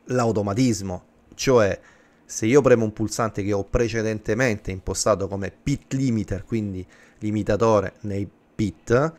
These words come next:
allora automaticamente la macchina, posso pestare quanto voglio l'acceleratore, non andrà oltre a quel, quella velocità. Quindi vige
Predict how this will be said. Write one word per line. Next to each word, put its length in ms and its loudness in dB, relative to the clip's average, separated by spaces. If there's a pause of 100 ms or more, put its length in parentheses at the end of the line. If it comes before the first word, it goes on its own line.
allora 220 4
automaticamente 640 2
la 100 6
macchina, 680 -2
posso 320 0
pestare 360 2
quanto 260 -4
voglio 180 0
l'acceleratore, 680 0
non 240 2
andrà 400 0
oltre 380 -2
a 180 -4
quel, 600 -2 (400)
quella 220 0
velocità. 500 -4 (720)
Quindi 300 0
vige 380 -2